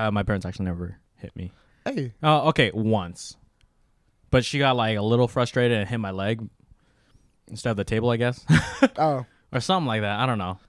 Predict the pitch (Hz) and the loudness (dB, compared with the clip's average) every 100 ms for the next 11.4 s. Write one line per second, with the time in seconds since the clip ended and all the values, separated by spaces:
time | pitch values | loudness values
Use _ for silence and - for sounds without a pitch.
0 | - 180 330 170 196 277 269 269 214 214 | -2 0 0 -2 -4 2 6 6 6 0
1 | - 214 240 151 170 180 170 135 120 - | 2 2 6 8 8 8 8 8 6 -4
2 | - 107 101 113 107 - 101 - 208 254 | -14 -12 -12 -14 -14 -14 -12 0 4 6
3 | 262 247 - - 196 196 180 165 196 180 | 4 2 -2 -2 -2 -2 -6 -4 -4 -2
4 | 170 160 156 143 - - 156 147 127 - | 0 0 0 -4 -8 -4 -2 0 -4 -10
5 | _ _ _ 151 151 170 151 147 135 151 | _ _ _ -6 -2 0 -2 -6 -6 -6
6 | 147 143 - - _ _ _ _ - 143 | -4 -4 -6 -16 _ _ _ _ -10 -6
7 | 139 127 - - _ _ - - 151 143 | -6 -8 -14 -20 _ _ -8 -2 0 0
8 | 131 - - - _ - 104 101 92 92 | -2 -8 -16 -20 _ -6 -4 -4 -6 -8
9 | 90 87 92 95 90 90 87 87 85 85 | -6 -6 -4 -4 -6 -8 -8 -10 -12 -12
10 | 90 87 87 104 90 87 - 156 160 196 | -14 -14 -12 -10 -8 -10 -8 -2 2 2
11 | 220 208 196 185 | 2 2 2 2